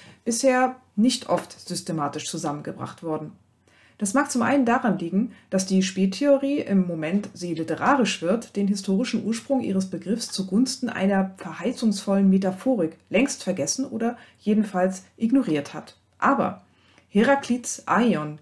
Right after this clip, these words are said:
das Genom jedes spielenden Autors, spielt Peteia, ein strategisches Brettspiel ohne Würfel, bei dem der gewinnt, der vorausschauend und geübt die Steine setzt.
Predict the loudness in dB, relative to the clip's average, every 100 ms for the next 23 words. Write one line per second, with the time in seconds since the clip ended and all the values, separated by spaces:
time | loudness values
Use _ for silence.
0 | _ _ _ -2 -2 2 4 6 4 2
1 | 0 0 0 0 -4 -2 0 2 2 0
2 | -4 -8 -2 -2 -2 -4 -10 -12 -6 -2
3 | -2 -2 _ _ -4 -2 0 2 0 -4
4 | -16 -20 -20 0 2 2 0 0 0 0
5 | 0 -4 -2 -2 -2 -4 -2 0 0 -2
6 | 2 4 4 2 -2 -4 -4 -4 -6 -18
7 | -20 _ 4 6 4 6 4 4 0 2
8 | 0 0 -6 -8 -8 -6 -6 -4 -2 -2
9 | 0 0 0 -2 -4 -2 0 -2 -2 -14
10 | -6 -4 -2 -4 -4 -8 -4 -4 -4 -12
11 | -14